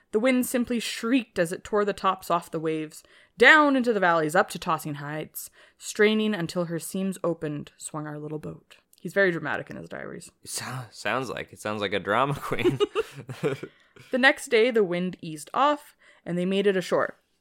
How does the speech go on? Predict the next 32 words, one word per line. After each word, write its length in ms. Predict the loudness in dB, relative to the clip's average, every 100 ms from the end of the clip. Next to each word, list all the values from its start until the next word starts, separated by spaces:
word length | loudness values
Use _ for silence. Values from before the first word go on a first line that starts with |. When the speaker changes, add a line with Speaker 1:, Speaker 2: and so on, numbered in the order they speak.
| _ _ _ -6
Speaker 1:
Help 200 | -4 -2
was 100 | -2
almost 400 | 0 0 0 0
at 120 | -2
hand, 340 | -2 -4 -6 -4
but 200 | -4 -2
this, 200 | -4 -4
too, 380 | 0 2 2 0
was 260 | -4 -4
not 220 | -2 -2
the 100 | -4
end. 460 | -2 -2 -2 -6 -14 _ _ _ _ _ _ _ _
The 100 | -8
storms 420 | 2 4 4 4
had 120 | -2 0
pushed 300 | -2 0 -4
the 80 |
James 340 | -4 -4 -6 -6
Caird 320 | -2 0 0
off 260 | -2 -4 -4
course, 400 | -6 -4 -6 -10 -20 -20 -8
and 140 | -2
they 140 | 0 2
had 160 | 2
landed 300 | 2 2 0 -2
on 140 | -4
the 160 | -6 -2 6
other 320 | 6 6 4
side 300 | 4 2 2
of 80 | -2
the 140 | -4
island, 500 | -4 -2 -2 -2 -2